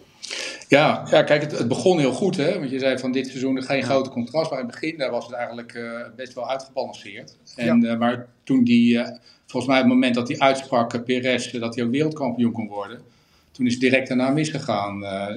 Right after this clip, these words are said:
Speaker 1: daarna heeft hij nauwelijks meer gepresteerd, volgens mij. En, eh, ja, dat is, dat is dan toch, eh, ik heb, verwachtingen kunnen over het algemeen, eh, fataal zijn, hè? Je moet, eh,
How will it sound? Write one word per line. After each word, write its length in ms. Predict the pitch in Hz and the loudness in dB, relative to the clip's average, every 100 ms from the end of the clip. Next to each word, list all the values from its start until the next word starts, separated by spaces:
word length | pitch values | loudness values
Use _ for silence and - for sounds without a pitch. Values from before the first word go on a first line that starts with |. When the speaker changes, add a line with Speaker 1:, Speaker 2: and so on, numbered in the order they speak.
| 113 | -8
Speaker 1:
daarna 260 | 113 117 | -4 -2
heeft 160 | 123 120 | -2 -2
hij 80 | 127 | -2
nauwelijks 340 | 127 131 123 | 0 0 -2
meer 100 | 131 127 | -6 -8
gepresteerd, 480 | 120 120 143 143 | -12 -14 -12 -12
volgens 240 | - 107 - | -14 -18 -14
mij. 260 | 101 113 - _ _ _ _ _ - - _ _ _ _ - | -12 -12 -16 _ _ _ _ _ -20 -20 _ _ _ _ -16
En, 380 | - 127 127 139 | -2 2 4 4
eh, 460 | 131 127 127 127 - - | 2 2 2 2 -2 -14
ja, 200 | - 127 | -2 2
dat 180 | 135 131 | 4 4
is, 200 | 139 - | 0 -4
dat 180 | 165 135 | -2 0
is 120 | 147 | 0
dan 200 | 143 127 | 0 0
toch, 340 | 180 165 - 147 | 2 2 2 2
eh, 360 | 139 135 135 - - - 262 - | 6 6 2 -2 -10 -12 -12 -12
ik 280 | - 208 202 | -12 -14 -8
heb, 260 | 156 151 - | -8 -8 -12
verwachtingen 960 | - - 123 180 - 143 120 139 - - | -8 0 4 4 4 4 6 4 -2 -6
kunnen 520 | - 139 135 139 139 | 2 4 4 2 0
over 140 | - 131 | -4 -4
het 100 | 156 | 0
algemeen, 580 | 151 - 131 131 127 | 0 0 0 2 2
eh, 100 | 127 | 0
fataal 480 | 123 131 - 160 165 | -2 -4 0 2 4
zijn, 200 | 127 117 | 4 2
hè? 120 | 120 | 2
Je 160 | 160 143 | 0 0
moet, 200 | 135 | -2
eh, 60 | - | -2